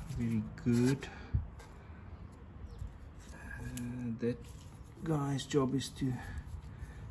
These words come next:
run on the serrated side there and, um, keep the set screw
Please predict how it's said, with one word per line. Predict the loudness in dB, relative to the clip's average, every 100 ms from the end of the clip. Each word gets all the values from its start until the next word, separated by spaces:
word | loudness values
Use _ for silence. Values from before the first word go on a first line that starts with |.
| -4 2
run | 6 6
on | 8
the | 8 6 4 0 -6 -6 -8 -12 -12 -12 -12 -12 -12 -12 -10
serrated | -2 2 4 2 2 2
side | 6 6 6
there | 8 8 10 8
and, | 8
um, | 6 4 2 4 8 8 6 -4 -4 -8 -14 -16 -10 -10 -2
keep | 6 6 6
the |
set | 6 8 8
screw | 6 8 8